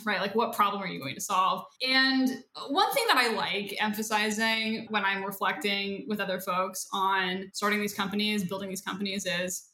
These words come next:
I don't at all consider myself any kind of product visionary. I can't see the future.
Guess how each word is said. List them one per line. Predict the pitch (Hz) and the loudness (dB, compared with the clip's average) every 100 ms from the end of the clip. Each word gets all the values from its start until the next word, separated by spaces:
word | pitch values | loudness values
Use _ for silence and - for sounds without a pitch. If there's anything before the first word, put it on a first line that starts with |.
| _ 233 | _ 4
I | 277 | 6
don't | 370 285 | 6 6
at | 240 233 | 4 4
all | 214 214 | 2 0
consider | 220 220 226 | 0 2 2
myself | 214 208 208 202 196 - | 2 0 0 0 -2 -2
any | 214 220 214 | 0 0 -2
kind | - 185 180 180 | 0 0 0 -4
of | 165 170 - | -6 -6 -6
product | 190 170 165 139 - | -2 0 2 -2 -4
visionary. | 190 175 196 180 185 196 208 208 214 - | -10 -10 -6 -4 -2 0 0 -2 -2 2
I | 233 | 2
can't | 339 285 | 2 0
see | 285 | 0
the | 269 | 0
future. | 247 220 214 240 220 220 214 214 | 2 0 0 2 4 4 4 2